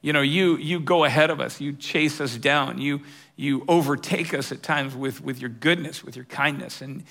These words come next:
it says that your kindness is really what causes us to turn around. It's your restraint. It's not your judgment. It's not the way that you crush.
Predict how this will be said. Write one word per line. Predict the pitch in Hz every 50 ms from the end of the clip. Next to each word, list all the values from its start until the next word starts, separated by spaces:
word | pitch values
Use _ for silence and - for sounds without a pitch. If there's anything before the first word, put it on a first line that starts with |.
| - _ -
it | - -
says | - 156 143 -
that | - 123
your | - -
kindness | - - - 196 196 208 208 170 - - -
is | 151 - 120
really | 123 151 170 185 185 160 139 135 131 - - - - - - _
what | - - - -
causes | - 160 147 147 143 123 131 123 123 151
us | 143 - -
to | - -
turn | - - - 151 143
around. | 139 135 143 147 135 127 123 - - _ _ _ _ _ -
It's | - 165 156 - -
your | 170 160
restraint. | 139 143 123 - - - - 180 185 190 175 - - -
It's | - -
not | - 175 185 185
your | 143 131
judgment. | 117 113 139 156 156 170 165 160 143 139 147
It's | 160 151 -
not | 160 165 165
the | 156
way | 147 156 151
that | 139 131
you | 131 127
crush. | 123 - - - 160 151 139 165 151 139 - - - - -